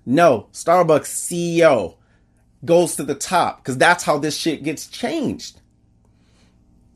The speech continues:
It's not the fucking customers. We can march, we can rally, we can do all of that shit.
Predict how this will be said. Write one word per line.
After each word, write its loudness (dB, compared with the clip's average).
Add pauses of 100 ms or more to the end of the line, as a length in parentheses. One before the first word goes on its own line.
(140)
It's -2
not 0
the -2
fucking -2
customers. -4 (540)
We 0
can 4
march, 2
we -14
can -8
rally, 2
we 0
can -2
do 4
all 4
of -2
that 0
shit. -6